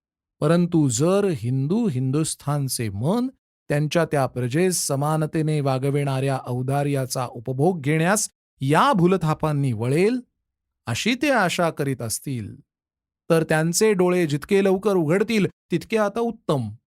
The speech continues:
हिंदू हिंदुस्थानास कोणत्याही प्रजापणाच्या समानतेचा उपभोग नको आहे. त्यास आता राजेपणाचे स्वातंत्र्य हवे आहे.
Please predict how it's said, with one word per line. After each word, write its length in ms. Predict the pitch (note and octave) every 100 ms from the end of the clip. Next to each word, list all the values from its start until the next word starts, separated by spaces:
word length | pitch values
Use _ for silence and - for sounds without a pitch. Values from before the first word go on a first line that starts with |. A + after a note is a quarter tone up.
| _ _ _ -
हिंदू 300 | D#3+ G3 C4+
हिंदुस्थानास 920 | A#3+ F#3 F3 D#3+ - C#3 C3 G#3+ - -
कोणत्याही 720 | C3+ B2+ A#2+ - F#3 D#3+ C4 D#3+ _ _
प्रजापणाच्या 1000 | D3+ C#3+ D3 A3 A#3+ E3 C#3+ C3 - F3+
समानतेचा 880 | G#3 C#3+ C3 D#3 D#3+ D3+ C#3+ B2+ -
उपभोग 720 | G#3 - B2+ C#3 G2+ E3+ G3
नको 420 | B2 A2 A2+ F3 D#3
आहे. 340 | A2 D3 B2 - _ _ -
त्यास 360 | F3 A3+ A3+ - -
आता 380 | D3 F3 A3+ G#3+
राजेपणाचे 1160 | D3+ C#3+ C#3+ F#3+ A#3+ A3 D#3 D#3 D3+ - G#3+
स्वातंत्र्य 840 | G#3+ - C3+ B2 - F#3+ F#3+ F3+ G3+
हवे 360 | D3 C3 C#3
आहे. 400 | C3 A2 C3 C#3